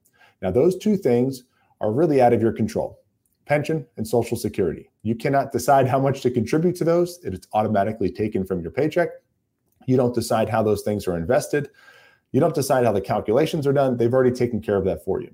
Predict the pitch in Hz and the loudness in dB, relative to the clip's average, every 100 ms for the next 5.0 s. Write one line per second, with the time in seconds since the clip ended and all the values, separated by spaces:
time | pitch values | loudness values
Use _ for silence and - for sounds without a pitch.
0 | _ - 92 - _ _ - 127 156 156 | _ -6 -6 -6 _ _ -2 2 2 0
1 | 110 98 104 - 101 101 - 107 123 113 | -2 0 -4 -4 -4 -2 -2 -2 0 0
2 | 104 104 - _ _ _ 98 95 90 - | 0 -2 -6 _ _ _ -4 -2 -4 -8
3 | _ - 113 101 107 104 - 92 80 - | _ -6 -2 0 0 -2 -4 -6 -8 -14
4 | _ _ - 151 151 92 80 73 101 | _ _ -6 -4 -2 -2 -2 -4 -6